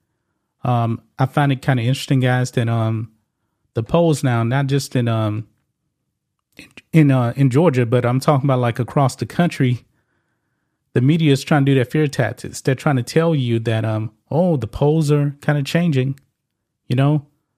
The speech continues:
Even though the radical left has destroyed America for the last couple of years, they're trying to do a bit of fear-mongering here to get you to vote for Democrats.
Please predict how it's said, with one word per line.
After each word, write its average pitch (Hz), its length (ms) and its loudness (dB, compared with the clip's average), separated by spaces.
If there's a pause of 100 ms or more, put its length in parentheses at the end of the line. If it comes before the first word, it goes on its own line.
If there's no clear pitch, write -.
(600)
Even 160 220 2
though 151 140 4
the 135 100 0
radical 139 400 2
left 139 240 0
has 131 220 0
destroyed 139 440 0
America 135 520 0
for 120 480 -2 (680)
the 113 100 -2
last 127 260 0
couple 131 280 -2
of 113 40 -2
years, 143 540 0 (1120)
they're 127 100 0
trying 156 320 0
to 127 220 0 (1120)
do 147 160 2
a 143 60 2
bit 135 180 2
of 135 80 -2
fear-mongering 139 680 2
here 127 260 2
to 123 140 -4
get 135 260 -4
you 151 60 0
to 123 60 -2
vote 139 160 0
for 139 120 -12
Democrats. 151 640 -2